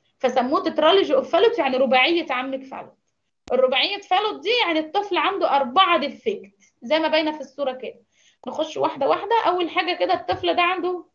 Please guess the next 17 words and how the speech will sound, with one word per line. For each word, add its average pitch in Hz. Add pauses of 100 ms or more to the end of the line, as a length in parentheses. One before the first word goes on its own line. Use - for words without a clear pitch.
(380)
بالمونيك 294
stenosis. 233 (1120)
يعني 247
ايه 320
بالمونيك 320
ستينوزيس؟ 415 (720)
يعني 254
البلمونري 277 (100)
ارتري 440 (640)
ضيق، 214 (540)
فيجي 330
ال-، 262
الرايت 262
فنتريكل 349
يحصل 311
له 302
بامب 349